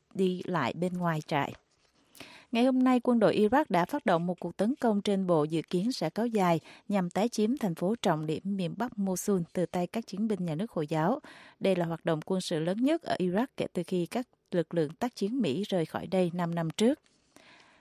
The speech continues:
Hai xe buýt chở đầy hành khách đã đâm thẳng đầu vào nhau ở miền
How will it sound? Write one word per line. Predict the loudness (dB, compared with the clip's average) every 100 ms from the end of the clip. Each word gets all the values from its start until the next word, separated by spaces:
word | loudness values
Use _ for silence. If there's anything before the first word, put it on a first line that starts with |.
| _
Hai | -2 0
xe | 0 0
buýt | -2 -2
chở | 2 4 4
đầy | 4 4
hành | 2 0
khách | 0 0
đã | 0 2
đâm | 2 0
thẳng | -2 -2 0
đầu | 0 2
vào | 0
nhau | 0 0
ở | 0 -2
miền | -2 -2